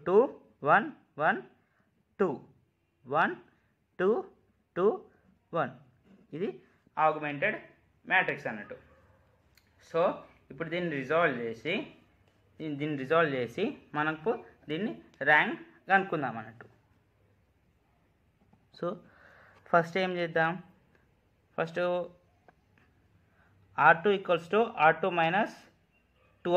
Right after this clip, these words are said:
ఆర్ వన్ చేద్దాం. ఆర్ టూ equals to, ఆర్ టూ equals to ఆర్ టూ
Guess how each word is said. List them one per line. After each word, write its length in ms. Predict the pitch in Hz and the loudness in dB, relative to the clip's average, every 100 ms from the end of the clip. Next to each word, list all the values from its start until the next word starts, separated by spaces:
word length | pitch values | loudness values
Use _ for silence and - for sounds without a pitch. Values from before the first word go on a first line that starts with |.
| 165 | 8
ఆర్ 100 | 147 | 8
వన్ 100 | 175 185 | 2 -4
చేద్దాం. 260 | 117 110 - _ _ - | -10 -16 -18 _ _ 0
ఆర్ 180 | 143 147 | 0 0
టూ 60 | 185 | -2
equals 280 | 165 156 143 - | 0 -2 -2 2
to, 80 | 214 392 - _ _ _ _ _ _ _ _ 139 | 2 2 -2 _ _ _ _ _ _ _ _ -2
ఆర్ 100 | 143 143 | 0 2
టూ 60 | 196 | 0
equals 300 | 160 156 143 - | 2 0 0 2
to 80 | 190 277 - - | 2 2 -2 0
ఆర్ 120 | 139 | 2
టూ 80 | 135 | 2